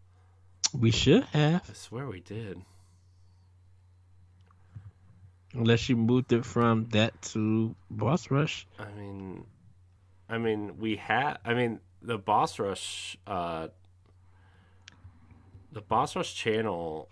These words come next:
Speaker 2: used to be the Nintendo Pal Block channel. I just changed the name.
Speaker 1: Name. Oh, okay.
Speaker 2: Oh my gosh, my Destiny beta videos are still on here. Man, dude, we did s-, we used to do so much.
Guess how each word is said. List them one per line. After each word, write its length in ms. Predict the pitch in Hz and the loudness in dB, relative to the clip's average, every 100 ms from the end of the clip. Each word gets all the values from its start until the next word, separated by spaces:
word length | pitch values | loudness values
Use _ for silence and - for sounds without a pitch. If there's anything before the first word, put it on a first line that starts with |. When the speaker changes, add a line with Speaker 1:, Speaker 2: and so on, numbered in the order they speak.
| - | -8
Speaker 2:
used 320 | 107 104 - | -4 -4 -6
to 60 | |
be 240 | 90 90 101 | -6 -4 -4
the 100 | 92 | -4
Nintendo 440 | 67 76 85 76 | -8 -10 -10 -10
Pal 200 | - 73 | -8 -8
Block 220 | 64 67 | -8 -10
channel. 340 | 95 87 71 71 | -8 -10 -10 -10
I 60 | |
just 280 | 80 85 - | -10 -12 -12
changed 400 | - 92 87 82 | -10 -8 -8 -10
the 100 | 67 | -12
name. 440 | 71 85 82 67 73 - - | -8 -8 -8 -10 -18 -20 -2
Speaker 1:
Name. 320 | 104 107 101 101 | 2 4 2 0
Oh, 220 | 113 104 | 0 0
okay. 300 | 98 - - - - _ _ - - - - _ _ | -2 -8 -14 -16 -20 _ _ -20 -20 -20 -20 _ _
Speaker 2:
Oh 60 | - | -20
my 80 | 82 | -16
gosh, 360 | - 85 82 | -8 -6 -6
my 120 | - 87 | -8 -8
Destiny 480 | - 73 - 85 | -8 -8 -8 -8
beta 280 | 82 - 78 | -8 -8 -8
videos 400 | 85 87 87 90 | -8 -8 -6 -8
are 60 | 92 | -12
still 280 | - 92 90 | -12 -12 -12
on 120 | 90 | -14
here. 220 | 92 92 95 - _ - _ _ - - - - - - - _ _ _ _ - - - - - - _ _ _ | -12 -14 -14 -20 _ -20 _ _ -20 -20 -20 -20 -20 -20 -20 _ _ _ _ -20 -20 -20 -20 -20 -20 _ _ _
Man, 220 | - 80 78 | -16 -16 -12
dude, 280 | 82 82 | -12 -10
we 80 | 104 | -10
did 200 | 107 104 | -8 -8
s-, 200 | - - - | -8 -14 -12
we 100 | 104 | -10
used 180 | 120 - | -10 -10
to 80 | 110 | -10
do 160 | 92 | -8
so 320 | 80 - 85 87 | -10 -8 -6 -6
much. 460 | 82 80 - - | -8 -10 -14 -20